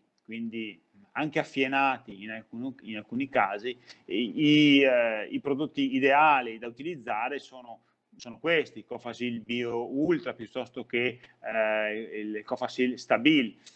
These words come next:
cioè additivi chimici che hanno una spiccata azione antifungina e, e antimuffa, quindi contro, eh, muffe, e contro i lieviti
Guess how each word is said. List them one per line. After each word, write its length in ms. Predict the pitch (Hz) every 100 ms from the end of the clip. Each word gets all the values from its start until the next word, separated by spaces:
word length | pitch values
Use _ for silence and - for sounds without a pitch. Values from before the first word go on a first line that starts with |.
| _
cioè 140 | - 135
additivi 400 | - 123 180 160
chimici 540 | - 160 160 - 196
che 100 | 190
hanno 160 | 131 131
una 140 | 127
spiccata 920 | - - 139 _ 175 165 151 - 123
azione 480 | 117 - - 147 131
antifungina 1300 | 123 123 123 - 135 123 135 147 170 170 180 170 _
e, 420 | 107 104 95 85 _ _ _ _ _ _ _ _ _
e 100 | 113
antimuffa, 800 | 104 160 143 131 - 165 - -
quindi 240 | 107 101
contro, 480 | 117 107 101 95 -
eh, 360 | 95 92 90 90
muffe, 600 | 98 117 117 - 147 156 - - -
e 340 | 110 101 101
contro 240 | 104 101 110
i 40 |
lieviti 720 | 120 135 135 143 - 185 180